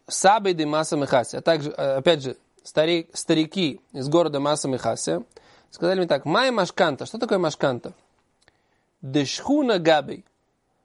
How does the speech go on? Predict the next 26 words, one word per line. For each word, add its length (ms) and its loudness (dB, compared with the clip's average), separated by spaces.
Машканта, 800 0
смысл 600 0
слова, 560 2
и, 100 -8
как 160 -8
бы, 120 -4
этимология 640 2
и 60 -4
логика 480 0
понятия — 640 -2
это 280 -4
«шхуна 560 2
габей». 480 0
Он, 300 0
как 180 -12
бы, 320 0
сосед 560 2
внутри 380 0
нее, 220 2
или 140 0
он 120 2
проживает, 880 2
или 100 -2
он 120 -4
присутствует 840 2
внутри. 540 0